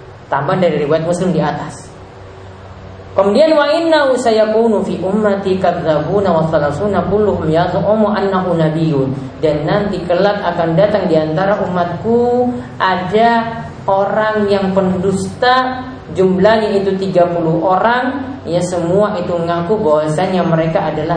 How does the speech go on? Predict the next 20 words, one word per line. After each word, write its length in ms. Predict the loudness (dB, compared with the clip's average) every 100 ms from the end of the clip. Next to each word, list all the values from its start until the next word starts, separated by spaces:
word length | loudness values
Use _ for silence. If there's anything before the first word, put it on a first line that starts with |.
| 0
nabi. 320 | -2 -4 -6 -8 -8 -12 -16 -20 -20 -20 -20 -20 -18 -18 -18 -18 -20 -20 -20 -20 -20 -20 -20 -20 -20 -20 -20 -20 -20 -20 -20 -14 2
Kemudian, 800 | 2 4 2 2 2 -2 -6 0
"Wa 320 | 2 2 2
ana 160 | 0 0
khatamun 480 | 0 0 0 0 -2
nabiyyin," 440 | 0 0 2 2
padahal 440 | 2 2 0 0 -2
aku 160 | 0
adalah 320 | 0 0 -2
penutup 400 | -2 -4 0 0
para 320 | 2 0 0 0
nabi, 400 | 0 0 -2 0
"la 240 | 0 2
nabiyya 720 | 2 2 2 0 2 4 4
ba'di," 480 | 2 2 2 0 0
tidak 480 | 0 2 2 2 2
ada 60 | 2
lagi 280 | 2 0 0
nabi 200 | 0 0
setelahku. 680 | -2 -2 0 0 0 -2 -2